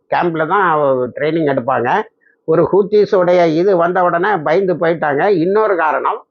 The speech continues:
பல ட்ரைனிங் ஃபுல்லா நடக்கிறதில்ல, பவர் ஷார்ட்டேஜ். ஏன்னா ஹைஃபா, அஹ், ரிஃபைனரியும்,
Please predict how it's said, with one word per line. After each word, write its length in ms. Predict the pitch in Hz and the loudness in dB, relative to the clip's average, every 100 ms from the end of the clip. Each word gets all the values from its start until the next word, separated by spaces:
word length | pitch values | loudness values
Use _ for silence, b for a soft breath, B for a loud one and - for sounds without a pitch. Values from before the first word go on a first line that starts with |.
| _ _ | _ _
பல 260 | - 147 214 | -4 0 0
ட்ரைனிங் 460 | 160 180 196 208 170 | 0 0 2 2 0
ஃபுல்லா 220 | 185 202 196 | 0 0 0
நடக்கிறதில்ல, 640 | 160 175 175 175 165 202 | 0 -2 0 0 0 0
பவர் 280 | 190 226 170 | 0 0 0
ஷார்ட்டேஜ். 360 | 180 120 104 - - | -4 -4 -8 -14 -6
ஏன்னா 280 | 147 185 170 | -2 0 0
ஹைஃபா, 580 | 156 185 196 185 147 139 _ _ _ | 0 -2 0 0 0 -2 _ _ _
அஹ், 280 | 139 147 147 | -2 2 0
ரிஃபைனரியும், 920 | 147 180 185 180 165 165 196 208 196 | 0 0 2 2 2 2 2 2 0